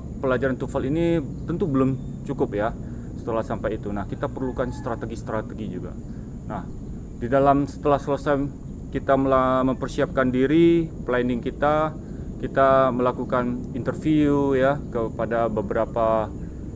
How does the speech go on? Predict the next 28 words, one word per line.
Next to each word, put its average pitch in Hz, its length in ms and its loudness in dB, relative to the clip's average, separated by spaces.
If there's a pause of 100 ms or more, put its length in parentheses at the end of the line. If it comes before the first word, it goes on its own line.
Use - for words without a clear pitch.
(240)
apa 113 280 -4 (120)
itu, 123 160 -6
kalau 113 160 -2
saya 117 240 -4
interviewnya 120 720 -2 (240)
ada 107 240 -2
di, 104 400 -2
apa, 101 420 -4
kedubes-kedubes 104 760 -6
ya. 110 180 -2 (420)
Ada 101 320 -4
beberapa 110 400 -2
kali 101 360 -4
mencoba 117 760 2
ya. 110 200 -2
Jadi 117 480 -2
kita 131 200 -2
juga 135 320 2 (360)
dalam 123 180 -2
strategi 127 540 -4
ini 156 320 0 (1160)
ada, 135 440 4 (320)
apa 147 320 2
itu, 175 360 2 (1000)
suatu 147 380 0
upaya 165 760 8 (160)
yang 147 240 4
juga 151 600 4